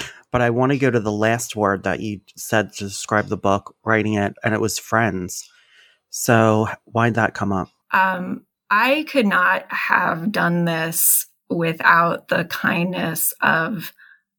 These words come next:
Speaker 2: a lot of friends along the way, um, who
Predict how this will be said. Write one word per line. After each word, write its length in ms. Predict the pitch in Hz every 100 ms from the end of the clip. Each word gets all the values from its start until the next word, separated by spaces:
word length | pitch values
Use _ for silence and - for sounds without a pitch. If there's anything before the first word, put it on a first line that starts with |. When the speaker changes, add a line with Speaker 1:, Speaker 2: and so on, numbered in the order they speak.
| _
Speaker 2:
a 100 | 175
lot 320 | 175 185 185
of 140 | 175 160
friends 440 | 185 175 175 175
along 400 | - 175 165 170
the 120 | 175
way, 440 | 170 165 170 196 - _ - _ _ _ -
um, 600 | 170 165 165 170 - - _ _ - - - - - 208
who 560 | 180 175 170 170 -